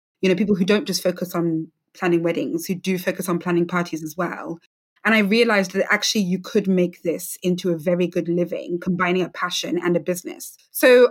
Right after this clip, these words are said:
I formally researched the wedding industry in the U K whilst I was still working full time.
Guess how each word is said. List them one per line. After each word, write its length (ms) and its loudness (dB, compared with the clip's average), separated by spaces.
I 440 4
formally 560 6
researched 840 0
the 100 -2
wedding 200 4
industry 280 0
in 60 0
the 80 0
U 140 -2
K 280 0
whilst 320 2
I 40 0
was 80 -2
still 180 -4
working 280 -2
full 180 -4
time. 560 -4